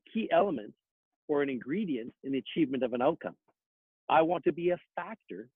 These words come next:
in my life change. I want to be a factor in Bob,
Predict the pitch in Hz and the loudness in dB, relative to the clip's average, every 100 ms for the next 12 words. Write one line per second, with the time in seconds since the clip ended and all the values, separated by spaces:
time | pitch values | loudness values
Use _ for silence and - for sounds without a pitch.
0 | _ - 156 156 139 143 143 127 120 131 | _ -2 2 2 2 2 0 0 0 -2
1 | - _ _ _ _ _ _ - - 95 | -4 _ _ _ _ _ _ -10 -4 -4
2 | - - - _ _ _ _ - 254 254 | -6 -20 -20 _ _ _ _ 0 2 2
3 | 214 202 - 196 - - 156 131 - 139 | 2 0 0 -2 -2 -2 0 0 4 4
4 | 113 | 4